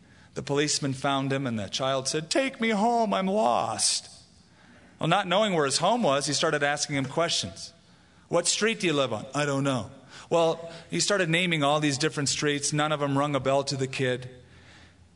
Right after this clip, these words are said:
So he started listing off different businesses. Maybe the kid would say, "Yeah, I live by that bakery or by this." To no avail. Finally, the policeman,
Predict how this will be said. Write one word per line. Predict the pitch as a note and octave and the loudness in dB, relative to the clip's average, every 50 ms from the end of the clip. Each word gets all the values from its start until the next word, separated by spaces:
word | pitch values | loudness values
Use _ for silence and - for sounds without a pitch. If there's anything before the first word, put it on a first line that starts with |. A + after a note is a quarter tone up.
| - - - - - - | -20 -20 -20 -20 -12 -6
So | - - - G3 F3+ | -2 0 2 2 4
he | F3 D#3+ | 4 2
started | - - F#3 F#3 F3+ E3 C#3+ B2+ - - D3 | 4 4 4 4 2 0 -2 -4 -10 -6 -2
listing | C#3+ F3+ G3 F#3+ - G#3 F#3+ F3 | 2 2 2 2 2 2 2 4
off | E3 D#3+ D#3+ D#3+ - C#3+ | 4 4 2 2 0 -2
different | E3 D#3+ - F3 D3+ A#2+ | -2 0 0 -2 -2 0
businesses. | A#2 D3+ D3+ C#3+ D3+ D3+ C3+ - - C#3+ C#3+ D3 - - - - - - - - - - - - - - - - - - - - | 0 0 2 2 0 0 0 0 0 0 -2 -4 -4 -4 -6 -12 -18 -20 -20 -20 -20 -20 -20 -20 -20 -20 -20 -20 -20 -20 -14 -8
Maybe | - C#3 D3 C#3+ C#3+ | -4 -2 -2 -2 -2
the | C#3+ C3 | -2 0
kid | - E3 D3+ | 0 0 0
would | D3 C3 | 0 0
say, | - E3 | 2 2
"Yeah, | E3 F3+ F#3 G3 | 2 4 2 2
I | F#3+ | 2
live | D#3 D#3+ E3+ D3 | 2 0 0 2
by | D#3+ D#3+ D#3 | 2 0 2
that | D3+ D#3+ D#3+ C3+ A#2+ | 2 0 -2 0 0
bakery | D3 D#3 D#3+ D#3 - D#3+ D#3+ D#3 | 0 0 0 -2 -2 -2 0 0
or | D#3+ D#3+ | 0 0
by | C#3+ D3+ D3+ D3+ | 0 0 -2 0
this." | C3+ C3+ C3 C3 C3 - - - - - - - - - - - - - - - - - - - - - - - - _ - - - - - - - - - | 0 0 0 0 -2 -4 -6 -8 -12 -20 -20 -20 -20 -20 -20 -20 -20 -20 -20 -20 -20 -20 -20 -20 -20 -20 -20 -20 -20 _ -20 -20 -20 -20 -20 -20 -16 -6 -2
To | - G3 | 0 2
no | G3+ G#3 A#3 B3 A3+ | 4 6 6 6 6
avail. | F#3+ E3+ G3 A3+ A#3+ F#3 B2+ C#3+ C#3+ C3 - - - - - - - - - - - - - - - - - - - - - - - - - - _ _ - | 4 4 4 4 4 4 4 2 0 -4 -8 -12 -12 -14 -16 -20 -20 -20 -20 -20 -20 -20 -20 -20 -20 -20 -20 -20 -20 -20 -20 -20 -20 -20 -20 -20 _ _ -2
Finally, | - F#3 G3+ G#3+ G3+ F#3 | 0 2 2 2 0 0
the | D3+ D3+ | 0 0
policeman, | C3 E3+ F3 F3+ F#3+ F#3+ - - E3+ D#3 D#3 C3+ | 0 2 2 2 2 2 0 0 0 0 0 -2